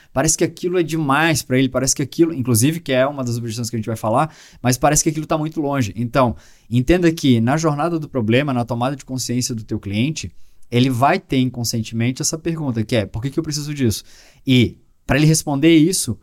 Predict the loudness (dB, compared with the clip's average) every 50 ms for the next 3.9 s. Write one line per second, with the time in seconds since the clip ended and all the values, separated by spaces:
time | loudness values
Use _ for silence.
0 | _ -20 -6 0 2 2 2 2 2 0 0 0 0 0 0 0 0 -4 -6 -6
1 | -6 -4 -4 -4 0 0 -2 -2 -2 0 2 2 4 4 4 4 4 4 2 0
2 | -6 -8 -8 -8 -8 -6 -4 -4 -4 -4 -4 0 2 2 2 0 -2 -4 -2 -2
3 | -2 0 2 0 2 2 2 0 -2 -2 -2 -4 -4 -2 -2 0 0 0